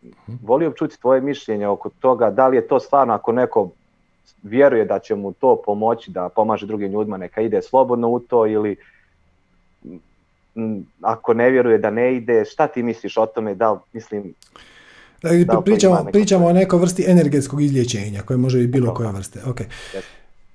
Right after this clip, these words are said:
Speaker 1: Ti nikog ne možeš izliječiti. Znači, nijedan liječnik energetski bilo koje vrste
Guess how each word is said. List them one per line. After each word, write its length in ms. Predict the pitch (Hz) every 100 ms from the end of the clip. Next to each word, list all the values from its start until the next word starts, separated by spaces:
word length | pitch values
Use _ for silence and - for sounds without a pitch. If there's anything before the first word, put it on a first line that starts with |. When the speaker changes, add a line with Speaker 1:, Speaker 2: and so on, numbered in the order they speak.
| -
Speaker 1:
Ti 300 | 254 277 247
nikog 400 | 214 285 247 180
ne 140 | 180
možeš 280 | 180 160 147
izliječiti. 640 | 147 95 65 - - _ - _ _ _ _ _ _ _ _ -
Znači, 260 | 123 120 139
nijedan 880 | 151 156 175 196 208 196 185 160 - - -
liječnik 680 | 135 135 131 208 220 220
energetski 680 | 127 120 120 143 143 - 196
bilo 380 | 139 127 170 139
koje 180 | 113 92
vrste 340 | 85 - 87